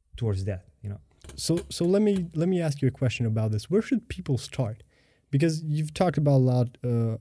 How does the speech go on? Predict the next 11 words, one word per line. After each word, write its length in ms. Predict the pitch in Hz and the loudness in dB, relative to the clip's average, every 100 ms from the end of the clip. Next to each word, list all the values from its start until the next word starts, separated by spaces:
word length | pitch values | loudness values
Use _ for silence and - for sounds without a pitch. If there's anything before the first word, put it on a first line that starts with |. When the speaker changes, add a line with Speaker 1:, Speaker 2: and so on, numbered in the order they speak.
| - | -6
Speaker 2:
um, 400 | 120 110 107 98 | -4 -4 -4 -6
about 260 | 127 123 127 | -2 0 2
educating 500 | 135 123 - 113 107 | 2 2 -2 0 0
people, 320 | 113 107 107 | -2 -8 -6
and 280 | 110 110 117 | -4 -2 -4
Speaker 1:
Mm. 220 | 123 127 | -6 -8
Speaker 2:
I, 60 | 127 | -6
I 40 | |
couldn't 240 | 123 147 135 | 0 2 2
agree 300 | 127 127 123 | 2 2 4
more. 300 | 123 127 | 4 2